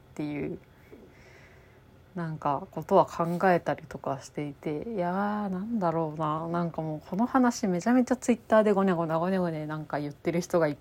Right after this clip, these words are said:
ぱいいるなと思って、まあ、言いたくなるのもね、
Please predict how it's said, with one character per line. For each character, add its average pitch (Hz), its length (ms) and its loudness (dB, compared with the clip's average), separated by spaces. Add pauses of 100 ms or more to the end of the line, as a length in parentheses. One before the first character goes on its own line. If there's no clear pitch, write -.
ぱ 156 100 2
い 156 80 0
い 151 40 -2
る 151 100 -4
な 151 180 -2
と 147 120 -12
思 143 240 -8
っ - 20 -14
て、 - 460 -8 (640)
ま 147 80 -4
あ、 165 80 -6
言 185 120 0
い - 20 -2
た - 140 4
く - 100 0
な 214 160 4
る 190 100 6
の 156 140 2
も 139 300 -4 (680)
ね、 147 320 -8